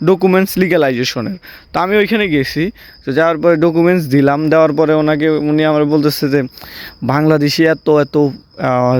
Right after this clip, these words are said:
লিগ্যালাইজেশন হচ্ছে আমাদের এখান থেকে, মানে বাংলাদেশে সব লিগ্যালাইজেশন রোমানিয়া থেকে হচ্ছে আর কি।" তো আমার বলতেছে, "এত, এত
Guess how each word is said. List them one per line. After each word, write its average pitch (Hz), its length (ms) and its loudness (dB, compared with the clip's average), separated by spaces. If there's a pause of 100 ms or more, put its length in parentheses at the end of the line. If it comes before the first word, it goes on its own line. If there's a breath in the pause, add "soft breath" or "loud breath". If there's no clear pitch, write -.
লিগ্যালাইজেশন 135 680 2
হচ্ছে 151 300 0
আমাদের 127 280 -2
এখান 123 260 -2
থেকে, 110 220 -2
মানে 147 280 0 (280 loud breath)
বাংলাদেশে 151 440 0
সব 165 320 0
লিগ্যালাইজেশন 151 640 0
রোমানিয়া 135 380 0
থেকে 131 200 -10
হচ্ছে 127 320 -4
আর 113 60 -2
কি।" 165 200 -12 (540 loud breath)
তো 139 60 -4
আমার 151 160 0
বলতেছে, 170 380 0
"এত, 208 280 -4
এত 196 240 0